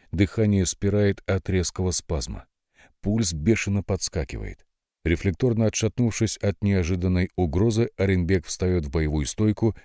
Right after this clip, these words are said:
резко выхватив нож и со свистом дыша. Несмотря на ощутимо снизившуюся температуру воздуха,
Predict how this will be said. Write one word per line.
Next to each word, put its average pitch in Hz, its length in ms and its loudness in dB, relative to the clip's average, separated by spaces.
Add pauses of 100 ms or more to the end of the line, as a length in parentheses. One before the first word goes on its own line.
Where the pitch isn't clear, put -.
(160)
резко 117 480 2
выхватив 107 580 0
нож 87 440 0
и 104 100 -2
со 95 160 -2
свистом 78 440 -4
дыша. 65 380 -6 (640)
Несмотря 131 480 2
на 131 100 2
ощутимо 120 520 0
снизившуюся 95 800 0
температуру 90 680 0
воздуха, 80 500 -2